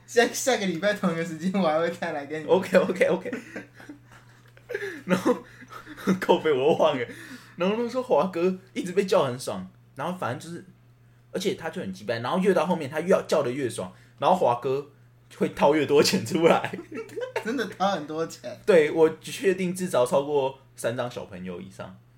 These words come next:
Speaker 2: 就是他拿来请别人吃东西的钱。有吗？
Speaker 1: 请他女儿那么多？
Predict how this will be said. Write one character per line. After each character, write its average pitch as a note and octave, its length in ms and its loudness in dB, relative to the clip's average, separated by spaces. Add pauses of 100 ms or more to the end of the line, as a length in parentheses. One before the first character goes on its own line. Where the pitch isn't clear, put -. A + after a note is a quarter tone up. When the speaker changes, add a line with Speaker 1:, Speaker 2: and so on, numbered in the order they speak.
(180)
Speaker 2:
就 D3 100 -8
是 C#3+ 60 -6
他 D#3+ 120 -4
拿 C3+ 140 -2
来 G#2+ 100 -2
请 G2+ 220 -8
别 F#2 100 -8
人 F#2+ 100 -6
吃 F#2+ 160 -12
东 F#2+ 180 -8
西 F#2+ 160 -14
的 F2 80 -10
钱。 A2+ 300 -16 (1400)
有 C3 140 -8
吗？ E3 60 -4
Speaker 1:
请 C#3 80 -6
他 F#3+ 140 0
女 F#3 180 -4
儿 B2+ 160 -10
那 D3+ 80 -12
么 D3 80 -12
多？ B2+ 320 -14